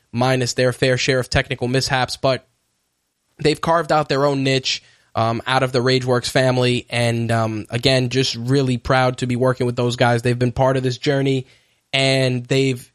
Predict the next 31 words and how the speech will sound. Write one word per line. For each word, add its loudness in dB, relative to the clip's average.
demonstrated 0
just 0
a, 0
a 2
willingness 0
to 0
learn 2
and -6
improve. 0
Also, 2
big 0
shout 2
out 0
to -6
Quark -2
for, 0
uh, -2
The -6
Buried 0
Show. 2
Obviously, -2
with 0
the 2
departure 0
of -2
John 0
Blade, 2
I 0
thought 0
that 0
would -4